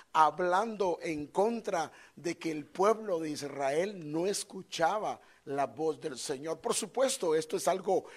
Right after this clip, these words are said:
generalizado porque hubo gente que lo amó, gente que lo obedeció, gente que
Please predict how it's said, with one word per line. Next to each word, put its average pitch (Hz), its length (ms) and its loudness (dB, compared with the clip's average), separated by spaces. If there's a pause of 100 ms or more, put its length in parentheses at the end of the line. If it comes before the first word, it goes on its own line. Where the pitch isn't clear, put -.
(220)
generalizado 160 960 2
porque 143 260 -4
hubo 170 180 0
gente 175 580 -2 (240)
que 165 140 0
lo 147 200 2
amó, 160 420 4
gente 180 480 -4
que 165 140 -4
lo 143 120 0
obedeció, 135 680 0
gente 175 440 -2
que 147 220 -4